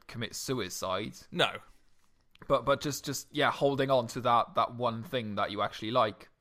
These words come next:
Speaker 1: And I get, I feel about that, which is, like, just my family, my friends. You just,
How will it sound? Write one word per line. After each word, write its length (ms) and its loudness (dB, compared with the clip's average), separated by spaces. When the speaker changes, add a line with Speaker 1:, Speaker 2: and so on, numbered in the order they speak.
Speaker 1:
And 100 6
I 60 12
get, 180 4
I 100 10
feel 180 2
about 180 4
that, 160 4
which 80 -10
is, 80 -8
like, 120 -10
just 200 -10
my 160 4
family, 360 2
my 140 2
friends. 500 0
You 80 -6
just, 320 -12